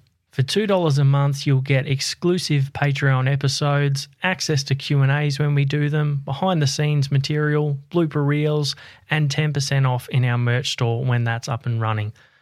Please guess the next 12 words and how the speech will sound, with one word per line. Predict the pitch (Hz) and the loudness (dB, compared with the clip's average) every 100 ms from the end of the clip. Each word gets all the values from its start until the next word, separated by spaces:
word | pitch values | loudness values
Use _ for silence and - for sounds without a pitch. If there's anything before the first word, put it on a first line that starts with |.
| _ - | _ -6
Our | 170 | -4
financial | 143 208 240 220 190 | 0 0 0 0 -2
supporters | 139 139 160 156 156 139 | -2 -2 0 2 0 -2
pay | - 151 151 | -4 -2 -2
for | 143 | 0
the | 139 | 0
content | 139 143 139 143 135 | 2 2 2 2 0
that | |
we | 131 139 | 0 0
produce, | 135 117 117 156 160 139 - - - - | 2 0 0 0 0 -2 -6 -10 -20 -18
so | - - 147 135 139 135 | -8 0 2 4 2 -2
it's | 151 | -4